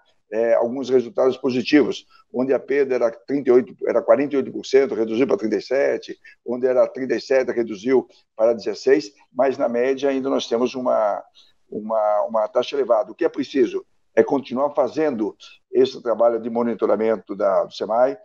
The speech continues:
fazendo os investimentos necessários para reduzir as pressões, verificar os vazamentos subterrâneos e, principalmente, fazer um trabalho muito adequado nas comunidades, porque na, nessa crise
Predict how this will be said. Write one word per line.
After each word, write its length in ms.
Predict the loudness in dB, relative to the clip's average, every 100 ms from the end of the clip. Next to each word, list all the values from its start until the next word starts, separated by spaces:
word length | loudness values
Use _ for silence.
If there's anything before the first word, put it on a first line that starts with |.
| -20 _
fazendo 520 | 0 2 2 -2 0 -2
os 120 | -2
investimentos 460 | 0 -2 0 -2 0
necessários 720 | -2 -4 -4 -2 0 -2 -4 -14 _ _
para 200 | 0 2
reduzir 560 | 0 -2 -6 -6 -2 0
as 240 | 0 -2
pressões, 600 | -4 -4 0 -2 -2 -6 -18 -20
verificar 640 | 2 4 4 0 -4 0 0
os 200 | -2 -2
vazamentos 580 | -2 -2 0 0 -2 -4
subterrâneos 720 | -6 -4 -2 -2 -2 -6 -16 -20 -6
e, 160 | -2 0
principalmente, 920 | 0 -2 -2 -2 0 0 -2 -4 -4 _ _
fazer 220 | -4 -2 -2
um 160 | -4
trabalho 440 | -2 0 2 0 -2
muito 840 | -6 0 0 0 -6 0 2 2 -2 _ 2
adequado 540 | 2 2 -2 -2 0
nas 220 | -2 -4
comunidades, 680 | -4 -4 -2 0 0 -2 -8 -20 -14 -4
porque 360 | -4 -2 -2
na, 120 | 0
nessa 320 | 0 -2 -2 -4
crise 600 | 0 0 0 -2 -6